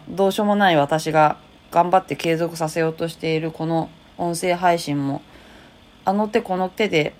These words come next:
自分の続けやすい場所、居場所を探しながらやっていって、そういう経験をまた自分の中に蓄積していけたらなって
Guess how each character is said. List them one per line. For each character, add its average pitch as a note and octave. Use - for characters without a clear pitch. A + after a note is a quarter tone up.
自 F#3
分 C4+
の C#4
続 B3
け C#4+
や D4
す D4+
い A3
場 F#3
所、 A#3+
居 F3+
場 A3
所 A#3+
を A3+
探 G#3
し A3
な G#3+
が G3+
ら F#3+
や F3
っ -
て F3
い E3+
っ -
て、 -
そ B3
う B3
い B3
う A#3
経 A#3
験 A3+
を B3
ま F3+
た E3
自 E3
分 F3
の F3
中 F#3+
に D3+
蓄 -
積 D#3+
し D#3
て D#3+
い D3+
け E3
た D#3+
ら C#3+
な F#3
っ G3+
て -